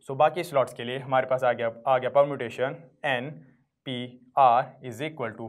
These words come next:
five पी फ़ाइव which is equal to five factorial,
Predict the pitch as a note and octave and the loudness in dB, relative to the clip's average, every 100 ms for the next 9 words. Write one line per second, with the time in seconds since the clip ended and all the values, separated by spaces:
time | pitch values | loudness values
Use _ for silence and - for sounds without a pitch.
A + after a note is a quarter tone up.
0 | - D3+ B2+ A#2+ C3+ - _ _ _ _ | -2 4 4 2 -6 -14 _ _ _ _
1 | B2+ A2 - D3 D3+ D#3 - _ _ - | -12 -12 2 4 4 -2 -12 _ _ -16
2 | B2+ A#2 A2+ A#2 A2+ C3+ F#3+ - - _ | -14 -12 -12 -10 -10 -10 -12 -16 -20 _
3 | B2+ C#3 D3+ - _ _ B2+ - D#3+ E3 | 2 2 -4 -18 _ _ -6 -2 0 4
4 | F3+ | 2